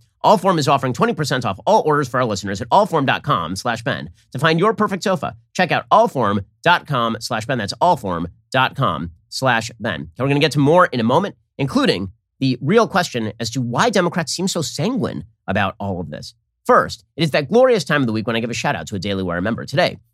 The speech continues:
it's David Burnett on Instagram, who knows what it takes to excel during the long hospital work hours. In this picture, David and his wife are in an operating room, dressed in their scrubs and proudly displaying the world's most elite tumbler. The caption reads, quote, "Whether she's delivering babies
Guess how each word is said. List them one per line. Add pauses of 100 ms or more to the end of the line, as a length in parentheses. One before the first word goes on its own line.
it's
David
Burnett
on
Instagram, (180)
who
knows
what
it
takes
to
excel
during
the
long
hospital (160)
work
hours. (260)
In
this
picture,
David
and
his
wife
are
in
an
operating
room, (180)
dressed
in
their
scrubs
and
proudly
displaying
the
world's
most
elite (120)
tumbler.
The
caption
reads, (420)
quote,
"Whether
she's
delivering
babies